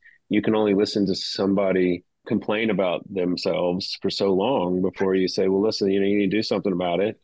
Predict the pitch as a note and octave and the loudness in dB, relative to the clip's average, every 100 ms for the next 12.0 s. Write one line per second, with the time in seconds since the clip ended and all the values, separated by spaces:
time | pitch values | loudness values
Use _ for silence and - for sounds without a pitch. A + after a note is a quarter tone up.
0 | - F#2+ F#2 E2+ G2 - F2+ - A#2 A2 | -4 0 0 0 -2 0 -2 0 -2 0
1 | F#2 E2+ E2 E2+ E2 G2+ F2 F2+ E2+ - | 0 0 -2 -2 -2 -2 0 2 0 -4
2 | - _ _ - G2 F2+ G2 F2+ G2 F#2 | -14 _ _ 0 2 4 4 2 2 0
3 | - G2+ F2 C2+ - _ - F2+ G2+ F#2 | 0 -2 -2 -6 -12 _ -4 -2 0 0
4 | - F#2 E2+ - F2 F2 D#2+ F#2 G2+ A2+ | 0 0 0 0 0 0 -2 -2 -2 -2
5 | A2 G2 F#2+ G#2 F#2+ G2 F2 - F2 F2+ | 0 0 0 0 -2 -2 -2 -2 -2 -2
6 | - _ _ - G#2 F2+ G2+ A#2 G#2+ G2 | -6 _ _ -4 -2 0 -2 -2 0 0
7 | G2+ A#2 A2+ F#2+ E2+ F2 G2 - - F2+ | -2 -2 -2 -4 -2 -4 -4 -10 -4 0
8 | F2 F2 - - F#2+ F#2 E2+ G2 G2+ F2+ | 2 0 -2 -10 -2 -2 2 2 2 2
9 | G#2+ G#2+ - F#2+ F#2+ F#2+ A2+ A2 - - | 0 0 0 0 2 2 2 2 0 -2
10 | D#2+ - - F2+ F#2 F2+ G2 G2+ F#2+ E2+ | -2 -2 -6 -2 2 4 2 2 0 0
11 | E2+ - E2 E2+ D#2 E2 D#2+ - F2 | 0 0 0 0 -2 0 -2 0 0